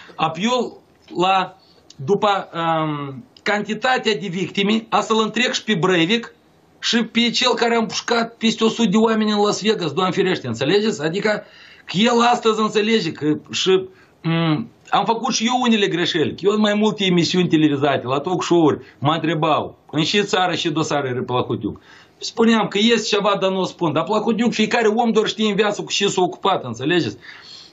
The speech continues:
Ă, și Plahotniuc înțelege că asta e,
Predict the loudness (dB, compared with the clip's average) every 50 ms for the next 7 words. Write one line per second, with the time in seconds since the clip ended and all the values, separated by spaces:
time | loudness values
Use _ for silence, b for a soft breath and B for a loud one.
0 | B B -4 -2 -2 -2 -2 -2 -2 0 0 0 0 0 -4 -6 -4 -2 -2 -2
1 | -2 -4 -8 -16 _ -6 -4 -4 -2 0 0 0 0 0 0 0 0 0 0 0
2 | -2 -2 -2 -2 -2 -2 -2 -4